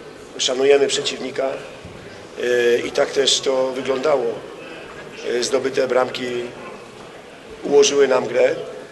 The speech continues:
i praktycznie można powiedzieć od, e, pierwszej minuty, e, narzuciliśmy swój styl gry.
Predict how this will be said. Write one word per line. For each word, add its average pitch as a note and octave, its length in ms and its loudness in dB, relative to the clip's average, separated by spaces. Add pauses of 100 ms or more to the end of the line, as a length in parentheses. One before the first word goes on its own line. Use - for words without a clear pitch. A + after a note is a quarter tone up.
(360)
i B2+ 80 -8
praktycznie B2+ 560 2
można B2+ 280 2
powiedzieć B2+ 800 0
od, - 240 -2
e, - 20 -2 (2000)
pierwszej C3 360 4
minuty, C3 520 0 (880)
e, B2 80 -2
narzuciliśmy C3 720 0
swój C3+ 280 -2
styl B2+ 280 -4
gry. C3 280 2